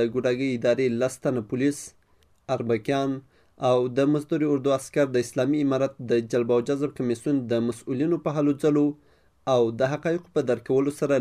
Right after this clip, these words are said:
له غلام ادارې څخه رابیل او د اسلامي امارت مجاهدینو ته تسلیم شول. د هلمند ولایت د ګرمسیر ولسوالۍ اړوند د چوغک کلا په سیمه کې بیګا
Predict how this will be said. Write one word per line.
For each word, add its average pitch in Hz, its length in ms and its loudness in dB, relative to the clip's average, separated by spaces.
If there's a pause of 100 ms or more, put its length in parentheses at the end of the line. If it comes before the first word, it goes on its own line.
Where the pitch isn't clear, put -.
(140)
له 117 80 4 (120)
غلام 131 360 0
ادارې 123 380 2
څخه 123 260 -4
رابیل 139 360 2 (600)
او 127 160 2 (180)
د 123 120 2
اسلامي 160 400 0
امارت 135 340 0
مجاهدینو 113 540 -2 (100)
ته 117 180 0 (200)
تسلیم 139 440 -4 (140)
شول. 120 280 0 (680)
د 120 60 -2 (240)
هلمند 147 320 0
ولایت 143 260 2 (100)
د 131 160 2
ګرمسیر 131 440 0
ولسوالۍ 131 560 0 (140)
اړوند 147 360 4 (140)
د 117 320 0
چوغک 143 320 -4 (140)
کلا 139 260 2
په 139 160 -4
سیمه 143 280 0
کې 139 140 2 (540)
بیګا 127 260 2